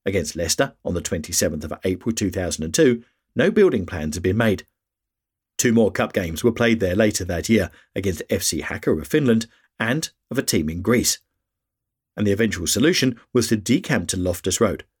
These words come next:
home of local rivals Q P R. During this time, many Fulham fans only went to away games in protest of moving from Craven Cottage. Back to the Cottage,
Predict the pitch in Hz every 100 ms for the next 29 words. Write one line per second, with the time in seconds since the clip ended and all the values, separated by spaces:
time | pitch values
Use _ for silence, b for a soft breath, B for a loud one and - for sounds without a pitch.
0 | _ 123 117 90 98 - 92 85 82 110
1 | 117 - 113 110 107 92 - _ _ _
2 | _ _ - 104 107 113 113 95 - _
3 | - 107 180 117 95 90 123 82 - -
4 | 110 185 156 107 - 110 113 120 98 80
5 | 80 113 117 135 110 85 - 110 95 87
6 | 101 - 135 95 80 76 117 120 82 -
7 | - _ _ _ _ _ _ _ _ -
8 | 82 92 82 143 131 87 -